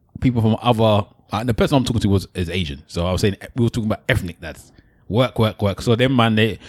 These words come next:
so let's say them, let's use a stereotype. So let's say that tho-, tho-, those ethnics that own a, like, the A-, Asian that's been there for years and own a shop. All they do is work in that shop for all their, their years, yada, yada, yada. And then maybe when they turn seventy, they might decide to let their child take over.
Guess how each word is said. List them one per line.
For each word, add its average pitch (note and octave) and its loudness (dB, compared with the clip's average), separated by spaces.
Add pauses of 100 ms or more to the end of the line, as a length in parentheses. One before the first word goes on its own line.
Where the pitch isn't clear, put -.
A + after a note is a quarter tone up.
(100)
so A2 0
let's D#3 2
say D3 2
them, A#2 2 (280)
let's E3 2
use D3 2
a A#2 2
stereotype. F#2+ 0 (340)
So B2 0
let's F3+ 2
say F3 2
that C#3 2
tho-, C3+ 2
tho-, C3 2
those C3 0
ethnics B2 0
that A2+ -2
own A#2 4
a, G#2+ 4
like, A2 0 (240)
the A2+ -2
A-, C3+ 0
Asian B2 0
that's A2+ 2
been A2+ 2
there G#2+ 4
for G#2+ 0
years G#2+ 2
and F2 -8
own G#2 2
a F2+ 0
shop. - -2 (380)
All F3 0
they F3 2
do D3 -2
is A#2+ 0
work C3+ 0
in C3 2
that A#2 -2
shop A2+ -2
for A#2+ -4
all F3 2
their, D#3 0
their B2+ 0
years, A2+ 2
yada, A#2 2
yada, G2+ 0
yada. G2 0 (220)
And G2 0
then G#2 2
maybe A#2 0
when A2 0
they G2+ 2
turn G2+ -2
seventy, G2+ -2
they G2+ 0
might G2 0
decide G2 0
to G2 -8
let G#2 -4
their G2 -4
child F#2+ 0
take G2+ -2
over. E2+ 2